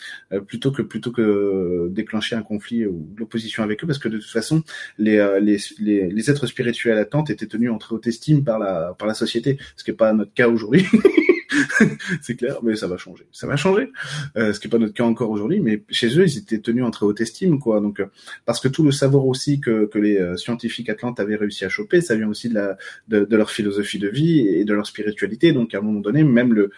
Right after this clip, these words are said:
le plus têtu des scientifiques pouvait pas remettre en cause jusqu'au bout le fait qu'il y avait quelque chose de plus grand, euh, qui était, euh, qui était l'univers, euh, qui était l'univers, que, ce que nous on appelle l'univers.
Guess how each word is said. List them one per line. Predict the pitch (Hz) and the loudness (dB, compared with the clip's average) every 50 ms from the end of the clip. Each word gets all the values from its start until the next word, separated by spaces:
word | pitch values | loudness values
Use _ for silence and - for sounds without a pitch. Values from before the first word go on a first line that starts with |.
| - - - | -16 -6 -4
le | 117 110 | -4 -4
plus | - - 127 | -2 -4 -2
têtu | 131 - 135 139 - 143 | 2 2 2 2 2 2
des | 131 120 | 2 2
scientifiques | 120 - 123 117 - 113 - - 180 - | 2 0 -2 -4 -4 -6 -6 -6 -6 -6
pouvait | - 123 120 120 120 | -8 -4 -2 -2 0
pas | 120 180 175 | 2 2 2
remettre | 160 143 127 127 131 135 - | 4 2 2 2 0 0 0
en | 117 | -2
cause | 110 - - 147 147 139 | -4 -2 -2 -2 -2 -2
jusqu'au | 143 113 110 - _ 113 110 | -4 -6 -10 -10 _ -6 -4
bout | 120 135 147 170 165 - - - - _ | -2 0 0 0 0 -2 -8 -18 -18 _
le | - 107 104 | -2 -2 0
fait | - 151 156 151 - | 2 2 2 2 0
qu'il | - - 104 | -4 -6 -2
y | 104 | 0
avait | 101 117 113 | 2 2 0
quelque | - 110 107 - 104 | -2 -4 -8 -10 -4
chose | - 139 135 127 | 0 0 0 0
de | 120 101 | 0 -6
plus | 95 - 110 | -8 -6 -8
grand, | 107 113 101 123 139 151 156 151 135 113 107 | -6 -4 0 2 4 6 6 6 6 6 4
euh, | 107 107 - - - - - - 98 | 4 2 -2 -8 -16 -14 -12 -12 -4
qui | - 117 | -2 -2
était, | 113 - 139 135 131 | 0 2 4 6 8
euh, | 113 107 101 98 98 98 92 - - 78 | 8 6 6 4 2 -2 -4 -6 -10 -8
qui | - 113 | -6 -4
était | 107 - 110 | -2 0 2
l'univers, | 110 110 110 113 113 113 135 147 156 156 147 131 | 2 2 4 2 2 4 4 6 6 6 4 4
euh, | 117 107 104 101 101 | 2 2 2 2 0
qui | 98 - 104 | -2 -4 -8
était | - 104 | -6 -4
l'univers, | 104 104 107 107 107 123 135 135 - _ | -2 0 0 2 2 0 -2 -2 -4 _
que, | - 85 | -12 -12
ce | 85 - - | -12 -12 -10
que | - 101 | -8 -6
nous | 101 107 107 | -4 -2 -4
on | 98 | -4
appelle | 95 - 101 101 | -4 -6 -6 -4
l'univers. | 101 104 104 107 127 139 139 139 | -4 -2 -2 0 2 2 2 2